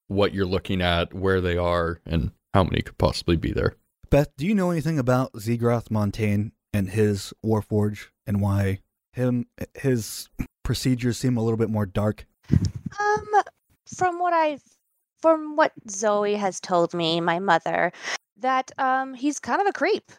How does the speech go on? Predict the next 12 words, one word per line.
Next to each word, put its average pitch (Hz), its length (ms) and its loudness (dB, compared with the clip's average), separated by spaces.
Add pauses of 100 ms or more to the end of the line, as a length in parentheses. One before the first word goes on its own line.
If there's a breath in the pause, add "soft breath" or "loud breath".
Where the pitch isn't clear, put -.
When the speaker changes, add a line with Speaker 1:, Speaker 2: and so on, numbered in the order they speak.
(100)
Speaker 3:
and 196 320 2
he 214 140 -6
just 214 240 -2
does 240 180 2
creepy 254 300 -2
things 277 460 0
and 185 360 2 (440)
loves 190 540 0
really 302 500 0
into 220 640 0
necromancy. - 1200 -2 (460 loud breath)
And 156 520 0